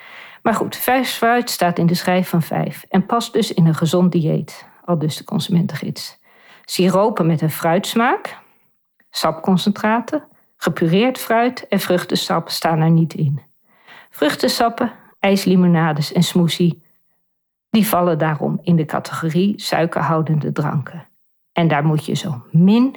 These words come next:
mogelijk van drinken. Oftewel, het staat niet in de schijf van vijf op die manier en daarom moet je er zo min mogelijk van drinken.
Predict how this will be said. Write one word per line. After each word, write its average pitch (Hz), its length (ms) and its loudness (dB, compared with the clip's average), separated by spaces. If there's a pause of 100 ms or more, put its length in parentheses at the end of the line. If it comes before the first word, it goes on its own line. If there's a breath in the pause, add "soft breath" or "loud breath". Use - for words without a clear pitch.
(120)
mogelijk 185 640 0
van 160 200 0
drinken. 165 480 -2 (1500)
Oftewel, 202 480 0
het - 120 -6
staat 165 240 -2
niet 180 200 0
in 165 80 2
de 143 80 -2
schijf 151 340 -4
van - 140 -4
vijf 277 520 -4 (520)
op 202 160 -2
die 220 140 2
manier 196 440 4 (220)
en 160 200 2
daarom 175 480 2
moet 160 220 2
je - 60 -6
er 147 160 0
zo 160 140 -2 (160)
min 202 380 6
mogelijk 175 540 0
van 160 240 -2
drinken. 156 480 -2